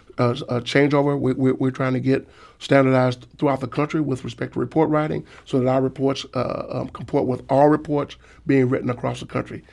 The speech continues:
That's a, that's a very, and it's, and plus it's a federal mandate, very labor intensive. That being said, maybe by, maybe, uh, in the summer, we can kinda take a look and start and crunch numbers. But again,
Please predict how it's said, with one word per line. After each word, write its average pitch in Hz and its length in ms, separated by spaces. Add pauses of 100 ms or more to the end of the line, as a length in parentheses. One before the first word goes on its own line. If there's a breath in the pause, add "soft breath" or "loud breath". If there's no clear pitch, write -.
(300 loud breath)
That's 185 280
a, - 80
that's 180 340 (100)
a 151 160
very, 127 520 (260 soft breath)
and 143 100
it's, 139 240
and 143 160
plus 160 180
it's - 80
a 131 40
federal 131 280
mandate, - 380 (380 soft breath)
very 170 360
labor 147 340
intensive. 123 420 (240 loud breath)
That 196 140
being 175 140
said, 156 440 (240 soft breath)
maybe 160 220
by, 135 320
maybe, 147 420 (180)
uh, 123 60 (340)
in - 80
the 135 80
summer, 202 380 (240 soft breath)
we 151 120
can 139 80
kinda 135 240
take 131 200
a - 40
look 139 180
and 151 80
start 143 200
and 127 100
crunch 139 200
numbers. 139 240
But 135 120
again, 139 420